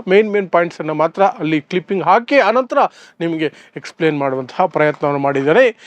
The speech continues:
ಇದು ಹಂಡ್ರೆಡ್ ಪರ್ಸೆಂಟ್ ಒಳ್ಳೆಯ ಬೆಳವಣಿಗೆ. ಮಾಧ್ಯಮಗಳಿಗೆ ಇಂತಹದ್ದೊಂದು ಬರೇ ಬೇಕು, ಮತ್ತು ಅವರಿಗೆ ಎಚ್ಚರಿಕೆಯನ್ನು ಕೊಡಬೇಕು.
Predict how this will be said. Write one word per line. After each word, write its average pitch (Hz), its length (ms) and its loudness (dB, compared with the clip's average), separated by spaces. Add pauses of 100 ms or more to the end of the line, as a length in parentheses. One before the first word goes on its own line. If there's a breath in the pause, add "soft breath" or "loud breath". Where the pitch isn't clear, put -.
(480 loud breath)
ಇದು 226 360 4
ಹಂಡ್ರೆಡ್ 208 560 -4
ಪರ್ಸೆಂಟ್ 175 380 -8
ಒಳ್ಳೆಯ 180 320 2
ಬೆಳವಣಿಗೆ. 131 600 -12
ಮಾಧ್ಯಮಗಳಿಗೆ 160 760 -2
ಇಂತಹದ್ದೊಂದು 143 680 -8 (120)
ಬರೇ 165 260 2
ಬೇಕು, 139 560 -4 (340 soft breath)
ಮತ್ತು 156 200 -2
ಅವರಿಗೆ 131 300 -4
ಎಚ್ಚರಿಕೆಯನ್ನು 151 800 -4
ಕೊಡಬೇಕು. 123 520 -10